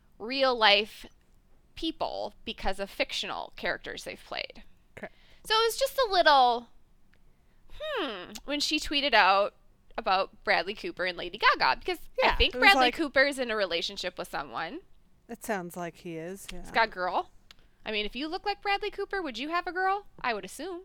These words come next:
Speaker 1: Or a man,
Speaker 2: Probably,
Speaker 1: whatever.
Speaker 2: yeah.
Speaker 1: Do you, buddy. Um,
Speaker 2: And she just broke up with her fiancé, Gaga did.
Speaker 1: Yeah, she was engaged. I heard that, yes.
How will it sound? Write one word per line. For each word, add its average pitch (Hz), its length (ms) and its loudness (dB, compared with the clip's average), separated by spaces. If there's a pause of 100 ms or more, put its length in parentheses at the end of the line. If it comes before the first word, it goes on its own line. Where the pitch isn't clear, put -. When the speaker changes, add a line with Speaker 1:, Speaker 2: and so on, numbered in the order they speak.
(120)
Speaker 1:
Or 330 120 -8
a 403 80 -4
man, 277 140 -6
Speaker 2:
Probably, 285 180 -10
Speaker 1:
whatever. 294 400 -6
Speaker 2:
yeah. 311 100 -18
Speaker 1:
Do 269 100 -8
you, 349 220 -4
buddy. 233 320 -6 (340)
Um, 254 720 6 (300)
Speaker 2:
And 247 800 2
she - 360 0
just 269 480 0
broke 220 280 0
up 208 160 -4
with 196 120 -10
her 190 140 -10
fiancé, 160 640 -10
Gaga 165 440 -10
did. - 260 -16
Speaker 1:
Yeah, 277 460 12
she 277 160 -2
was 285 100 -6
engaged. 214 640 2
I 214 80 -2
heard 214 260 -8
that, 170 280 4
yes. 220 440 0